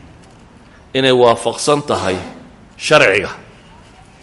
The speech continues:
Sharciga daahir ahaan inay waafaqsan tahay. Mathalan, salaaddii inay weysadii leeday, qibladii inaad u jeesato, wakhtigeedii inuu soo galay, arkaanteedii iyo shuruudeedii iyo waxeedii inaad la timi.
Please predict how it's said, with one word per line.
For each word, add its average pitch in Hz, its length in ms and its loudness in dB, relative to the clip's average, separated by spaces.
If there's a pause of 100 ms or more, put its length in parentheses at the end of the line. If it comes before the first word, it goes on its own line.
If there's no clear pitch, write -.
(1000)
Sharciga 120 500 2
daahir 117 360 4
ahaan 131 280 4
inay 131 160 4
waafaqsan 110 640 0
tahay. - 140 -10 (1160)
Mathalan, 113 320 -2
salaaddii 120 540 0
inay 113 160 -2
weysadii 117 520 0
leeday, 117 360 2 (360)
qibladii 123 460 2
inaad 117 200 0
u 117 40 -4
jeesato, 110 600 -6 (240)
wakhtigeedii 120 600 2
inuu 110 180 -4
soo 117 240 0
galay, 117 300 -2 (320)
arkaanteedii 127 640 2
iyo 120 100 0
shuruudeedii 127 580 -2
iyo 127 120 4
waxeedii 117 400 0
inaad 110 180 -2
la 117 120 -2
timi. 120 280 -6